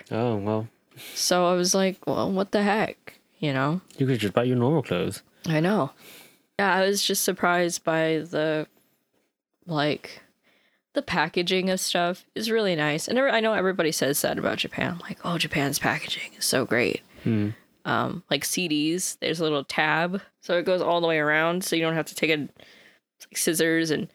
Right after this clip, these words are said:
Speaker 2: like, open 'em that way. And then there's no sticky thing on top to keep you from opening it again, so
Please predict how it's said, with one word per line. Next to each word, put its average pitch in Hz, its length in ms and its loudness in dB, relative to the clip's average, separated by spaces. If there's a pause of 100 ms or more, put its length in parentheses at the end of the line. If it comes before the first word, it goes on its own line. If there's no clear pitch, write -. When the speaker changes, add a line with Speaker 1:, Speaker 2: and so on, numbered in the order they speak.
(140)
Speaker 2:
like, 202 180 -6
open 160 260 0
'em 156 160 2
that 151 260 2
way. 160 360 2
And 147 100 -2
then 135 220 -4
there's 160 220 0
no 170 160 2
sticky 170 580 0
thing 156 380 2
on 147 180 2
top 160 300 0
to 147 80 -2
keep 180 200 -2
you 151 120 0
from 151 180 0
opening 170 440 2
it 170 120 2
again, 156 560 2
so 147 500 0